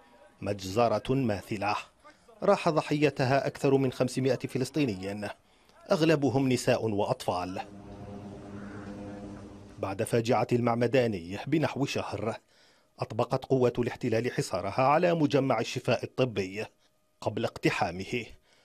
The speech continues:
وترويع واعتقال من بداخله. وبحلول نهاية السنة، كانت جميع مستشفيات شمال غزة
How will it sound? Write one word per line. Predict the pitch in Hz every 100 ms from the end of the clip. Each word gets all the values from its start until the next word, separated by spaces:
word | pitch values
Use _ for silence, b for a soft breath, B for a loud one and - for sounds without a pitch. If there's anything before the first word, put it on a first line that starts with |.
| b -
وترويع | 185 185 156 151 135 139
واعتقال | 123 104 135 - 117 110 107
من | 95 90
بداخله. | 131 104 92 107 95 101 - - - - - - - - - - - - - - - - 226 190 254 226 - - -
وبحلول | 95 104 - 117 110 113 113
نهاية | 117 120 117 -
السنة، | 131 - 90 87 98 - b b b b -
كانت | 110 113
جميع | 120 127 135
مستشفيات | 147 143 143 - 143 139 135
شمال | - 135 135 139
غزة | 104 98 90 95